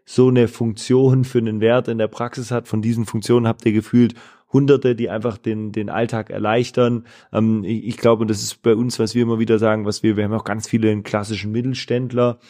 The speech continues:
der irgendwas zwischen, ja, auch mal dreißig und mehreren hunderten tausende Mitarbeiter hat. Die, da, da weiß man teilweise noch gar nicht, in wie vielen Bereichen, äh, äh, sowas eingesetzt werden kann. Sehr, sehr cool. Sonst, äh, ihr sitzt hier in Graz, kommt ihr aus Graz?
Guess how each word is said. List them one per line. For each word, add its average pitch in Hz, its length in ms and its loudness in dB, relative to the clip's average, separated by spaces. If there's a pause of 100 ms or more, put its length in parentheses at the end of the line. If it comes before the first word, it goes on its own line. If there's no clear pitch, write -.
(220)
der 110 100 2
irgendwas 113 460 -2
zwischen, 113 480 0 (240)
ja, 104 160 2
auch 107 220 2
mal 113 160 2
dreißig 113 480 0
und 113 140 -4
mehreren 113 380 2
hunderten 113 360 -2
tausende 107 320 -2
Mitarbeiter 117 600 -2
hat. 113 180 -6 (580)
Die, 107 120 -10
da, 110 120 2
da - 260 -4
weiß 117 220 0
man 120 100 -2
teilweise 113 320 0
noch 113 100 -8
gar 117 120 -4
nicht, 110 120 -10
in 117 120 -12
wie 107 100 -8
vielen 147 640 0
Bereichen, 101 640 0 (280)
äh, 98 360 0
äh, 95 40 -4
sowas 98 300 -2
eingesetzt 101 540 -8
werden 101 160 -10
kann. 101 240 -16 (400)
Sehr, 185 160 4
sehr 190 180 4
cool. 139 220 4
Sonst, 196 400 0
äh, 170 240 4
ihr 170 220 -2
sitzt 190 240 -6
hier 208 100 2
in 185 60 -8
Graz, 185 260 -6
kommt 185 180 -6
ihr 190 160 -2
aus 180 220 -8
Graz? 190 260 -10